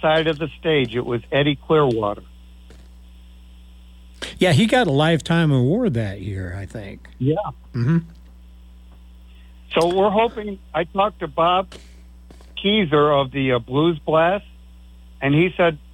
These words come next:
Speaker 1: there's a chance we could become nominated this year for this release.
Speaker 2: Wow.
Speaker 1: And I hope, you know, I only hope,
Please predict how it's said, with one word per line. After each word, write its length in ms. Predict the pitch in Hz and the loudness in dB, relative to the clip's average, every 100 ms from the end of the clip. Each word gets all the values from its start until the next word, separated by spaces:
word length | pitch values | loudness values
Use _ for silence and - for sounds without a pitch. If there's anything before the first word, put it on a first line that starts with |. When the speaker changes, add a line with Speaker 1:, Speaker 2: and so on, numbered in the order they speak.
| - | -2
Speaker 1:
there's 200 | 156 147 | 0 0
a 100 | 151 | -4
chance 400 | - 180 185 180 - 151 | -2 0 2 0 -4 -4
we 140 | 151 | -2
could 260 | - 165 147 | 0 0 0
become 460 | 147 - 156 151 | -2 0 2 4
nominated 720 | 147 151 156 147 139 143 131 - | 4 2 2 2 2 2 0 0
this 140 | 180 180 - | -2 0 0
year 280 | 117 90 - - - - - | 0 0 -4 -20 -20 -10 -2
for 100 | 123 | 0
this 220 | 170 180 - | 2 0 0
release. 400 | 117 95 92 - - - - - - - - - - | -2 0 -6 -10 -18 -20 -20 -20 -20 -20 -20 -20 -6
Speaker 2:
Wow. 420 | 101 139 190 92 82 - - - - - - - - - - - - - - - | 0 2 2 0 -6 -16 -20 -20 -20 -20 -20 -20 -20 -20 -20 -20 -20 -20 -12 -2
Speaker 1:
And 240 | 120 123 - | 0 0 -2
I 140 | 131 | -2
hope, 380 | 123 165 175 107 - | 2 2 2 -2 -8
you 140 | 147 | -8
know, 180 | 139 107 | -6 -6
I 140 | 110 123 | -6 -4
only 200 | 139 123 | -4 -2
hope, 300 | 120 147 | 0 0